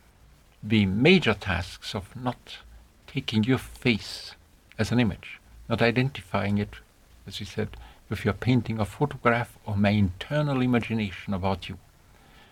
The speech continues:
but to remain constantly vulnerable by what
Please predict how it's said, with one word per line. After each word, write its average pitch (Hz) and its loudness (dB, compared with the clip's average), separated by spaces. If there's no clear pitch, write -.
but - -10
to 113 -10
remain 127 0
constantly - 0
vulnerable 95 0
by 113 2
what 104 0